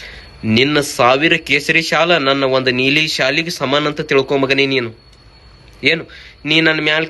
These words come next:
ಕೇಸ್ ಹಾಕ್ತೀನಿ ಅಂತಂದ್ರೆ ನಾ ಹೆದರ್ಕೋತೀನಂತ ಮಾಡಿ, ನೀ ನನ್ನ ಮ್ಯಾಲ ಒಂದು ಕೇಸ್ ಅಲ್ಲ, ನನ್ನ ಮ್ಯಾಲ ಹತ್ತು ಕೇಸ್ ಹಾಕು. ನಾನೇನ್ ಹೆದರ್ಕೊಳ್ಳೋ ಮಗ ಅಲ್ಲ. ಭಯ ಅನ್ನೋದು ನನ್ನ ಇತಿಹಾಸದಲ್ಲಿಲ್ಲ. ಏನೇ ಬಂದ್ರೂ ಫೇಸ್ ಮಾಡ್ತೀನಿ. ನೀನ್ ಮೊನ್ನೆ ಸುದ್ದಿಗೋಷ್ಠಿ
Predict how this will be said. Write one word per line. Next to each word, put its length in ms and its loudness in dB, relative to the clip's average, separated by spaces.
ಕೇಸ್ 200 0
ಹಾಕ್ತೀನಿ 400 0
ಅಂತಂದ್ರೆ 360 -2
ನಾ 140 4
ಹೆದರ್ಕೋತೀನಂತ 560 -4
ಮಾಡಿ, 380 -2
ನೀ 120 0
ನನ್ನ 200 2
ಮ್ಯಾಲ 180 2
ಒಂದು 160 -2
ಕೇಸ್ 280 -4
ಅಲ್ಲ, 160 -6
ನನ್ನ 240 4
ಮ್ಯಾಲ 140 2
ಹತ್ತು 260 -6
ಕೇಸ್ 260 -2
ಹಾಕು. 220 -8
ನಾನೇನ್ 380 2
ಹೆದರ್ಕೊಳ್ಳೋ 400 2
ಮಗ 100 2
ಅಲ್ಲ. 220 0
ಭಯ 180 2
ಅನ್ನೋದು 240 0
ನನ್ನ 180 0
ಇತಿಹಾಸದಲ್ಲಿಲ್ಲ. 800 0
ಏನೇ 260 0
ಬಂದ್ರೂ 300 -2
ಫೇಸ್ 220 -2
ಮಾಡ್ತೀನಿ. 420 -4
ನೀನ್ 160 0
ಮೊನ್ನೆ 220 0
ಸುದ್ದಿಗೋಷ್ಠಿ 520 0